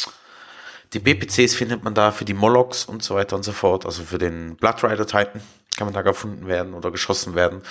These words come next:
Was mit, bei denen ja ganz speziell war, von der Mechanik her, dass das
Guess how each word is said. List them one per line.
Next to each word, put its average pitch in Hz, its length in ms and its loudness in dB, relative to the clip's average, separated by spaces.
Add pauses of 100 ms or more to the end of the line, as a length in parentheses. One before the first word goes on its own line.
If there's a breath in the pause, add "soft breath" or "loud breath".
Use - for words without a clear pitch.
(560 loud breath)
Was - 300 0
mit, - 340 -14
bei 110 80 4
denen 113 180 0
ja 123 80 6
ganz 113 180 2
speziell 107 480 2
war, 104 340 2
von 110 160 -4
der 95 60 -2
Mechanik 110 500 0
her, 104 180 4
dass - 300 0
das - 420 0